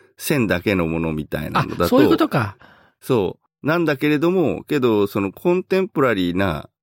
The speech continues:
Speaker 1: 現代の作家というか、現代アート、現代アートっていうわけでもないけどね。あのー、なんかそう、カテゴリーによって、カテゴリーなのかな。ここはちょっとね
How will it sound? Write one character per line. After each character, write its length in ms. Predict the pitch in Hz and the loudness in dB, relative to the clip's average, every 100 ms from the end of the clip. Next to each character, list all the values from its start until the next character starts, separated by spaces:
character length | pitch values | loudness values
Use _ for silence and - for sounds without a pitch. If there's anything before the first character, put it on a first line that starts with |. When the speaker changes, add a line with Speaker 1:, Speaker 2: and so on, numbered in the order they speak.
| _ | _
Speaker 1:
現 280 | 101 139 156 | -2 0 2
代 220 | 120 80 | 2 0
の 260 | 87 82 - _ _ _ _ _ _ - - | 0 -2 -6 _ _ _ _ _ _ -20 -18
作 280 | - 95 - | -8 -8 -6
家 120 | - 78 | -6 -2
と 160 | 87 | 0
い 100 | 78 | 0
う 40 | 71 | -2
か、 140 | - | -6
現 360 | 78 127 147 147 | -2 0 2 2
代 460 | 147 143 135 - _ - | 2 0 -2 -4 _ -4
ア 160 | 117 | -2
ー 40 | 107 | -2
ト、 220 | - 76 _ - - _ | -6 -8 _ -20 -20 _
現 300 | 85 - 110 | -8 -4 -2
代 140 | 151 | -2
ア 80 | 220 | -2
ー 40 | 254 | -4
ト 120 | - | -6
っ 40 | |
て 160 | - 85 | -2 0
い 20 | |
う 20 | |
わ 80 | 82 | 2
け 100 | 87 | 2
で 80 | 76 | 0
も 100 | 76 | 0
な 160 | 78 | 0
い 60 | 76 | 0
け 120 | - | -2
ど 100 | - | -4
ね。 240 | - 98 - _ - - _ - | -2 -2 -4 _ -20 -20 _ -6
あ 160 | 104 | -2
の 120 | 101 92 | 0 2
ー、 500 | 87 82 78 78 - _ _ _ _ _ _ _ _ - | 2 0 -2 -4 -8 _ _ _ _ _ _ _ _ -2
な 80 | 127 | -2
ん 20 | |
か 140 | 78 | -2
そ 400 | - 117 110 107 | -2 0 0 -2
う、 60 | - | -4
カ 160 | - 120 | -6 -2
テ 80 | 160 | 2
ゴ 160 | 170 | 2
リ 260 | 156 147 143 | 4 2 2
ー 40 | |
に 120 | 143 139 | 2 2
よ 120 | 135 | 0
っ 20 | |
て、 60 | - _ _ - | -4 _ _ -18
カ 160 | - - | -16 -8
テ 100 | 107 | -2
ゴ 180 | 117 | 0
リ 200 | 110 110 | 2 0
ー 20 | 107 | 0
な 120 | 98 | -4
の 100 | 139 | -6
か 160 | - | -14
な。 80 | - - - _ _ _ _ _ _ _ _ _ _ _ _ _ _ _ _ _ - | -20 -20 -20 _ _ _ _ _ _ _ _ _ _ _ _ _ _ _ _ _ -8
こ 100 | 135 | 0
こ 60 | 170 | 2
は 120 | 160 | 2
ち 100 | 151 | 0
ょ 20 | |
っ 20 | |
と 100 | - | 0
ね 300 | 82 71 62 | 0 -2 -6